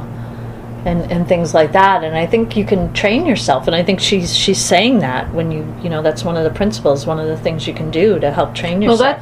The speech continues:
Speaker 2: also, <laughs> you know, she's
Speaker 1: Mm.
Speaker 2: talking about training your mind to focus on the positive, to train your mind to focus on the end goal and not get caught up in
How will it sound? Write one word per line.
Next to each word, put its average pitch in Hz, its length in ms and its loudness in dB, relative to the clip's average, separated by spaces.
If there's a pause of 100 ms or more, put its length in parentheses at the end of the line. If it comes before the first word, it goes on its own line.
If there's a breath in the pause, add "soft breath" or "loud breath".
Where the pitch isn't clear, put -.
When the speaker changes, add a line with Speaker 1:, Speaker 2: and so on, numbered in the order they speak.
(100)
Speaker 2:
also, 196 680 2 (120)
<laughs> 220 120 0
you 226 120 4
know, 214 140 2
she's - 240 0
Speaker 1:
Mm. 269 60 2
Speaker 2:
talking 233 400 4
about 180 320 2 (560)
training 247 580 4
your 190 140 2
mind 196 540 2
to 180 100 -6
focus - 480 2
on 185 160 4
the 175 80 0
positive, 208 760 2 (380 loud breath)
to 185 100 4
train 254 440 2
your 233 120 2
mind 214 360 2
to 196 80 -4
focus - 440 2
on 185 140 4
the 180 160 4
end 185 260 4
goal 208 380 4
and 170 180 2
not 226 300 2
get - 240 2
caught 208 440 0
up 214 380 0 (1300 loud breath)
in 196 520 2